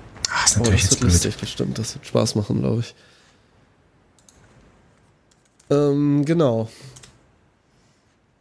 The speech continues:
Speaker 1: Also du musst damit rechnen, ähm, J-Downloader, Official Homepage. Ähm, äh, Joscha, du mu-, wirst damit rechnen, dass ich mich von, äh, damit rechnen müssen, dass ich mich von dir über diesen, was du da machst und so weiter, aufklären lasse, ja?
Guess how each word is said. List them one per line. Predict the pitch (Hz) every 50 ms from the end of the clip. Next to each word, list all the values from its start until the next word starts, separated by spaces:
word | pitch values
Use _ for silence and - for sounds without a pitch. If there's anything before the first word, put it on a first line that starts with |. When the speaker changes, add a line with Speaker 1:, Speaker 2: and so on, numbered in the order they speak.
| - -
Speaker 1:
Also | 127 107 98
du | 92 107 117
musst | 139 156 - -
damit | 151 135 - - -
rechnen, | 127 127 - 123 123 139 156 151 - - - - - - - - - -
ähm, | 135 127 117 113 113 117 117 117 113 110 - - - -
J-Downloader, | - 92 98 - - 98 95 92 90 87 87 87 82 82
Official | - 95 - - 101 - 107 92 85
Homepage. | 90 107 - - 87 85 - - - - - - - - - -
Ähm, | 139 120 110 110 113 117 120 - - - - -
äh, | 120 113 110 107 110
Joscha, | 117 120 131 117 113 -
du | 110 120
mu-, | 113 123 131 123
wirst | 120 123 - -
damit | 131 117 110 -
rechnen, | 110 120 - 151 135
dass | 110 107 -
ich | 123 - -
mich | 123 117 -
von, | - 117 110 104 - - - - - - - - 104 98 98 104 - - -
äh, | 117 107
damit | - - 120 101 -
rechnen | 123 117 - 135
müssen, | 120 113 - 120
dass | 113 117 - -
ich | 117 110 - - -
mich | 127 123 113 - -
von | - 110 98 90
dir | - 113 131 131
über | 123 101 123 104 104
diesen, | 104 107 - 107 104 101 101 - - - - - -
was | - 87 -
du | 104
da | - 90 85
machst | 85 95 110 107 - - - 117
und | 107 92
so | 92 85
weiter, | 104 87 - - 95 - -
aufklären | - 135 - - - 98 90 87 87
lasse, | 87 87 87 - - -
ja? | 92 107 123